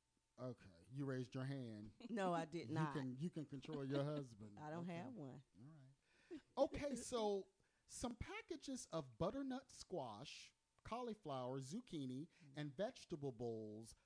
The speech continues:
Speaker 1: sold under the brands Green Giant,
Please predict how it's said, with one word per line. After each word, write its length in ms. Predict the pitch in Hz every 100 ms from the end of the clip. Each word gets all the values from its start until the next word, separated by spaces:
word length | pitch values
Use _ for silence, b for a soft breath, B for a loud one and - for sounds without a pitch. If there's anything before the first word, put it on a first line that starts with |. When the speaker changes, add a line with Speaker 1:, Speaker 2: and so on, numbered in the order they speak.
| -
Speaker 1:
sold 560 | - - 226 269 294 -
under 220 | 190 202 208
the 80 | -
brands 560 | 160 175 180 170 165 135
Green 380 | 139 165 214
Giant, 480 | 180 165 135 131 160